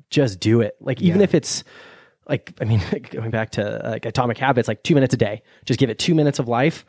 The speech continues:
Speaker 1: start kicking the idea down the road, and it'll start to make sense.
Speaker 2: Yeah. A fail, right?
Speaker 1: Fail.
Speaker 2: Like,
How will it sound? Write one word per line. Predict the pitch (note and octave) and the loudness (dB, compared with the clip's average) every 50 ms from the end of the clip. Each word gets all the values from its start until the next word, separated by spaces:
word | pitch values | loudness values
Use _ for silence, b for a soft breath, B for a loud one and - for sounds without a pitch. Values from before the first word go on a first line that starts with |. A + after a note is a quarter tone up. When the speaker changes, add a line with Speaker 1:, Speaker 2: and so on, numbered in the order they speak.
| b b b b b - | b b b b b -12
Speaker 1:
start | - - C#3 B2 - | -2 0 0 0 0
kicking | - C#3 - C3+ | -2 -2 0 0
the | B2 A#2+ | 2 2
idea | A#2 A2 A#2+ B2+ | 2 2 2 2
down | B2+ B2+ B2+ | 4 4 4
the | B2+ A#2+ | 4 4
road, | B2 B2 C3+ D#3 E3 | 4 2 2 0 -2
and | - A2 A2+ A2 G#2 G#2 - | -4 -4 -2 -2 -4 -4 -4
it'll | C3+ A#2 | -6 -6
start | - - B2+ A#2+ - | -2 0 0 0 0
to | - | -2
make | A2 G2 - - | -6 -8 -8 -8
sense. | - F2 - - - - B B B B B B B B B B B B | -10 -10 -10 -12 -14 -18 B B B B B B B B B B B B
Speaker 2:
Yeah. | - B2+ B2+ B2 G2 - - | -2 0 0 0 0 -4 -12
A | - - | -14 -14
fail, | - - - F3 A#3 G#3+ A#2+ - - _ _ _ | -6 -2 0 0 0 0 -2 -4 -10 _ _ _
right? | - A2 C#3+ - | 0 2 2 4
Speaker 1:
Fail. | A2+ A#2+ B2+ B2+ | 4 4 4 4
Speaker 2:
Like, | C#3 C#3 C#3 C3 F#2+ | 4 4 4 2 0